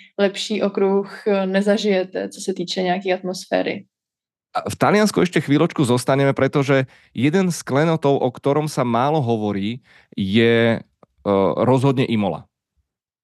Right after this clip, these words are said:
Speaker 2: Eh, ak ste neboli, tak vrelo odporúčam a, a celkovo, čo sa týka vlastne aj nákupu vstupeniek, eh, my už dlhé roky v Ice Kingu spolupracujeme s Futbal Tour S K,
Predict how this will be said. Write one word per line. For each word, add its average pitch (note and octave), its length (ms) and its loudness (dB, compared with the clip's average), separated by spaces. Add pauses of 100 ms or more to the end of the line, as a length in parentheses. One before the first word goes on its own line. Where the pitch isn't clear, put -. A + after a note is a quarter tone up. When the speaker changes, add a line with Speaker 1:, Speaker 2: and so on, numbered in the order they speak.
(200)
Speaker 2:
Eh, F#2 160 0 (400)
ak C3 160 0
ste - 240 0
neboli, C3+ 480 4 (400)
tak A2+ 240 0
vrelo C3 320 4
odporúčam C3 640 2
a, A#2+ 320 0 (160)
a B2 80 0
celkovo, D3+ 720 2
čo C#3 80 0
sa C3+ 160 0
týka C3+ 240 -2
vlastne C3+ 320 0
aj B2 160 2
nákupu C#3 240 -4
vstupeniek, B2 640 0
eh, - 640 -6
my C3 240 0
už D3+ 320 0 (240)
dlhé D3+ 400 4
roky A2 160 -2
v A2 240 0
Ice - 80 -6
Kingu A#2 240 -2
spolupracujeme A2+ 880 2
s - 80 -10
Futbal A2 480 -2
Tour A2 160 0
S G#2 160 -2
K, C3 320 0